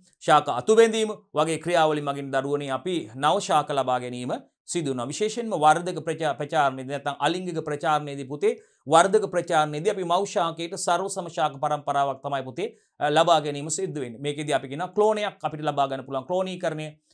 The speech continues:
විදිහටත් අපිට මේකෙදී හඳුන්වන්න පුළුවන්. මේ වර්ධක ප්‍රචාරණ ප්‍රතිඵලයක් විදිහට මව්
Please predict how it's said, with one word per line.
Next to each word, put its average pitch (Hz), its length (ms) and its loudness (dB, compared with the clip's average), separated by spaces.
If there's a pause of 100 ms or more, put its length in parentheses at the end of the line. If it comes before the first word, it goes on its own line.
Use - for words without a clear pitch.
(120)
විදිහටත් 156 380 -4
අපිට 143 240 -4
මේකෙදී 143 300 -8
හඳුන්වන්න 147 440 -4
පුළුවන්. 147 260 -4 (240)
මේ 151 120 -4
වර්ධක 196 440 6
ප්‍රචාරණ 170 420 0
ප්‍රතිඵලයක් 160 540 -4
විදිහට 143 320 -4 (260)
මව් 165 220 4